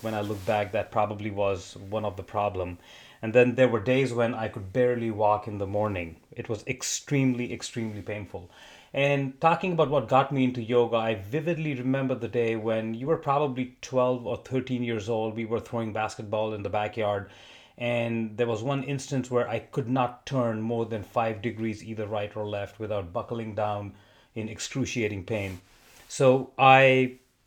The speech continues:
went and saw doctors, and they put me on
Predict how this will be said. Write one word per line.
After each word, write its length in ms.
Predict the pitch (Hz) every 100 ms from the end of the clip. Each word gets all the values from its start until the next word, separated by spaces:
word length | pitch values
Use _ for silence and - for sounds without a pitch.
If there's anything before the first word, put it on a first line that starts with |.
| -
went 400 | 104 127 143 131
and 160 | 120 -
saw 260 | 127 117
doctors, 680 | 113 127 127 - 127 127 113
and 360 | 117 104 98 95
they 120 | 98
put 240 | - 120
me 120 | 113 107
on 380 | 101 98 92